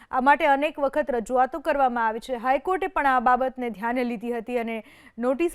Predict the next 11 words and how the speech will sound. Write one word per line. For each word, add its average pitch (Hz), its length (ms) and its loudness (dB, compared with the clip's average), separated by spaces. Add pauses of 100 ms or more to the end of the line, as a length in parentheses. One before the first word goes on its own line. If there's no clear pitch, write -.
ફટકારવામાં 247 600 2
આવી 226 160 -4
હતી, 240 160 -10
છતાં 294 420 2
પણ 262 220 2
પ્રશાસને 247 600 -4
કોઈ 349 220 -4
જ 302 80 -6
રસ્તો 262 300 -2
બનાવ્યો 233 400 -4
નહીં. 233 280 -6